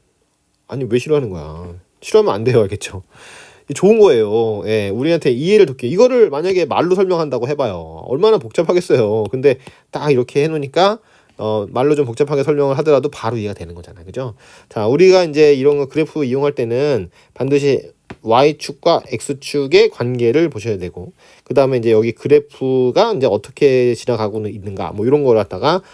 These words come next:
어, 챙기시면 되겠습니다. 자, 그러면 조합 소용돌이, 이름이 조합이거든요. 그러면은 이게 두 개가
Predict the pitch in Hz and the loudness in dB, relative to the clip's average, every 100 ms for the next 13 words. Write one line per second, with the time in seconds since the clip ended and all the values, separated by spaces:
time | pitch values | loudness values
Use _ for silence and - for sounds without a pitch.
0 | - _ - 87 82 170 160 - 107 104 | -20 _ -14 -12 -8 -8 -8 -8 -10 -12
1 | - - 117 - - _ - - - - | -14 -18 -20 -20 -20 _ -20 -16 -16 -16
2 | - 135 107 - 190 156 147 131 90 92 | -2 -2 0 2 4 4 4 2 -2 -10
3 | - 160 220 - 202 190 147 131 196 220 | 0 2 2 2 2 2 0 2 2 2
4 | 196 202 151 170 143 110 95 98 151 110 | 0 -2 2 2 0 -4 -4 -4 -6 -6
5 | - 143 143 143 120 120 - 127 135 185 | -4 0 0 0 0 -2 -4 -4 2 2
6 | 262 | 0